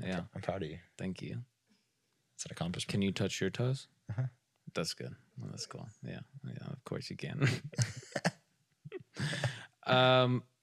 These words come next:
Speaker 2: do you do any type of running or anything like that?
Speaker 1: I hate running.
Speaker 2: Really?
Speaker 1: <laughs> Yeah, I hate cardio. <laughs> I do though. Like, I'm starting prep right now for a competition in April.
Speaker 2: Yeah.
Speaker 1: So I'm about to do cardio five times a d-,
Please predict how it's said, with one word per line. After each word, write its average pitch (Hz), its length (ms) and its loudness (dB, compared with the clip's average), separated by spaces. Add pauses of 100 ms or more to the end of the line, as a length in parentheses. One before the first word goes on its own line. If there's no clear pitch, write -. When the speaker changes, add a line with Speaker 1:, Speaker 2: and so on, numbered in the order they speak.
(180)
Speaker 2:
do 131 100 6
you 151 180 8
do 175 360 10
any 156 240 6
type 156 320 6
of 139 440 8 (200)
running 127 500 8
or 135 80 8
anything 139 380 6
like 139 160 6
that? 143 180 8
Speaker 1:
I 123 80 12
hate 107 280 12
running. 87 300 8
Speaker 2:
Really? 120 360 10
Speaker 1:
<laughs> 117 160 8
Yeah, 156 240 12
I 139 120 12
hate 120 240 12
cardio. 101 400 10 (540)
<laughs> - 500 -8
I 135 140 12
do 139 240 12
though. 110 160 12
Like, 117 160 12
I'm 123 60 10
starting 117 240 12
prep 104 240 12
right 117 120 12
now 123 180 10
for 101 140 8
a 90 40 8
competition 92 560 6
in 76 60 8
April. 110 380 6
Speaker 2:
Yeah. 107 400 6
Speaker 1:
So 123 160 10
I'm 104 60 10
about 101 200 12
to 101 100 8
do 92 100 8
cardio 87 340 10
five 82 220 10
times 82 300 6
a 71 40 2
d-, 73 120 0